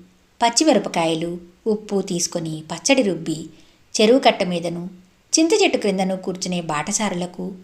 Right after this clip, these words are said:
పావులూరు నుంచి గుడ్డలు తొక్కడానికి వచ్చే చాకలి వాళ్లకు,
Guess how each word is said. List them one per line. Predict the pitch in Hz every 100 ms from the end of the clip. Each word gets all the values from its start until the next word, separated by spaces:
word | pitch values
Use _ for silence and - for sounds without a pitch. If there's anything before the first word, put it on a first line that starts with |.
| - _ _ _ 294
పావులూరు | 302 370 381 359
నుంచి | 320 320 285 262
గుడ్డలు | 214 226 285
తొక్కడానికి | 285 269 254 247
వచ్చే | 226 220 226 -
చాకలి | - 226 220
వాళ్లకు, | 202 180 180 190 190